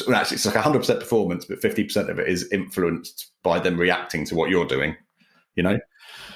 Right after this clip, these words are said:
So, um, we did this thing where, like, we did it, we basically, after we f-, shot the main block, I did a test day because we were gonna have more Spectre attacks in the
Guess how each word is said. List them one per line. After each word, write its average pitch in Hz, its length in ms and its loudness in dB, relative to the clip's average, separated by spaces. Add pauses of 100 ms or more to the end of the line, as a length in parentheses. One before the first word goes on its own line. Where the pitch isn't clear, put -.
(420)
So, 98 300 4
um, 95 480 2 (180)
we 123 120 2
did 131 160 2
this 110 140 0
thing 107 220 4
where, 98 160 4
like, 92 420 0
we 110 100 0
did 127 160 2
it, 113 120 2
we 120 260 0
basically, 123 680 2
after 110 640 2
we 95 120 0
f-, 95 80 -4
shot - 600 -4
the 92 80 -2
main 90 300 0
block, 85 380 -2
I 95 120 2
did 90 160 -2
a 85 40 -2
test - 400 -2
day 73 340 0 (360)
because - 220 -4
we 98 80 0
were 90 80 2
gonna 92 180 0
have 98 220 0
more 90 440 0 (360)
Spectre - 420 -2
attacks - 640 -2
in 80 400 2
the 76 480 2